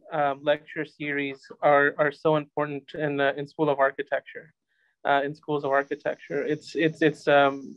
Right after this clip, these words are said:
reinvigorating, it's inspiring, and it's great to,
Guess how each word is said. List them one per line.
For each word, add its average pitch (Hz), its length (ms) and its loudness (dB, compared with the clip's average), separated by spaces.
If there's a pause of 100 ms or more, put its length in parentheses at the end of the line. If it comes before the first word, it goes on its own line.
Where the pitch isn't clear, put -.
reinvigorating, 151 840 0
it's 139 160 -4
inspiring, 139 640 0
and 139 100 -6
it's 135 100 -10
great 143 320 0 (160)
to, 143 340 -2